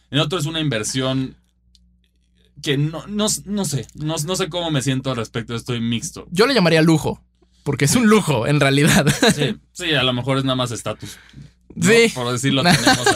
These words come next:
Speaker 1: ahí. Pero sí, está, y, y bueno, y fuera de esto también vas a tener un chorro de coberturas este fin de semana para que estén al pendientes. Pues vamos a ir a,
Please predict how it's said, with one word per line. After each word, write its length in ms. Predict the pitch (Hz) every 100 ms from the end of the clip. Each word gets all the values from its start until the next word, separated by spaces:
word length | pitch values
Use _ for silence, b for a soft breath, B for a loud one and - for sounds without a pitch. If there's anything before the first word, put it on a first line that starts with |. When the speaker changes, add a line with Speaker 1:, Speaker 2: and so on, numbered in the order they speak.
| -
Speaker 1:
ahí. 240 | 302 - - B B B B B B
Pero 220 | 170 170
sí, 220 | 214 269 160 131
está, 300 | 139 139 131
y, 60 | 127 127 123 120
y 40 | 135
bueno, 200 | 269 196
y 40 |
fuera 260 | 143 156 160
de 80 | 143
esto 180 | 143 143
también 320 | 104 113 123
vas 200 | 123 117
a 60 |
tener 280 | 98 95 101 104 - _
un 200 | 147 151
chorro 200 | 147 139
de 80 | 113
coberturas 380 | 104 101 113 107
este 180 | 107 104
fin 140 | 113
de 80 | 110
semana 260 | 104 101 98
para 120 | 90
que 40 |
estén 220 | - 110
al 120 | 107 -
pendientes. 600 | 92 101 117 107 120 120
Pues 140 | 98
vamos 300 | 98 104 98
a 140 | 101 98
ir 180 | 101 101
a, 280 | 101 95